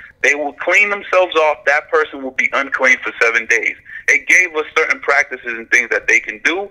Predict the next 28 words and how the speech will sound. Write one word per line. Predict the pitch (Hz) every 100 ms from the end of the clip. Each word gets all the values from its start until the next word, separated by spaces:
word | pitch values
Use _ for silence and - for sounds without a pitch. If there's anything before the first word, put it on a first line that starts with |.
| - - -
and | 107 110
not | 135 131 -
do. | 110
My | 120 156 - -
point | 208 180
was, | 131 113 104 98 - - - -
is | 127 127
that | 127 123 117
as | - -
far | 151 175
as | 170 -
ancestor | 160 175 - 165 170 156 139
veneration, | 123 139 131 131 131 - 92
as | 110 107 -
you're | 151 175 -
speaking | - - 127
to, | 123 113
because | 117 117 104
you're | 135 151
also | 139 190 - 165
talking | - 156 - 123
about | 117 110 104 - - - -
pouring | - 135 143 131
out | 135 113
libations | 123 120 120 143 190 - 127 117
to | 120
your | 110 123
ancestors, | 147 143 - -